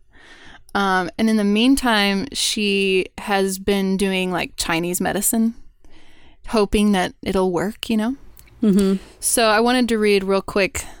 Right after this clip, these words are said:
Speaker 1: what she wrote about it 'cause I thought it was helpful for people. She'll say, she said, uh, "Even if the Chinese medicine doesn't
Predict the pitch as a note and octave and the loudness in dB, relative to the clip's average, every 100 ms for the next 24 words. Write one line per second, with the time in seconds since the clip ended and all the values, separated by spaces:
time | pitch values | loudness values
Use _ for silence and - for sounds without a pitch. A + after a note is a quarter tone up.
0 | - - G3+ - G#3 F#3+ F#3 F3+ D#3 - | -18 -6 -4 -2 0 2 2 0 -2 -4
1 | - G3 F3 - - - - - - - | -6 -4 -4 -4 -6 -4 -4 -4 -6 -4
2 | F#3 - - C3+ F#3 - - - F#3 - | -6 -6 -6 -8 -8 -12 -14 -8 -6 -6
3 | - - - - - - - - A#3+ A#3 | -10 -14 -18 -20 -20 -20 -12 -4 -2 2
4 | G#3+ G3 - - - G3+ G#3+ F#3 F#3 G3+ | 2 2 -2 -6 -4 0 2 2 0 -4
5 | - - - - - - - G3 F#3+ - | -12 -20 -20 -20 -20 -20 -8 -2 -2 0
6 | B3+ C#4+ F4 E4+ C4+ - B3 A#3+ A#3 B3 | 0 2 2 0 -2 -2 -2 0 2 2
7 | A#3 G3+ G#3 - G#3 G3+ G3 G3 F#3+ G#3+ | 2 0 0 0 0 0 2 2 2 0
8 | G3 | -4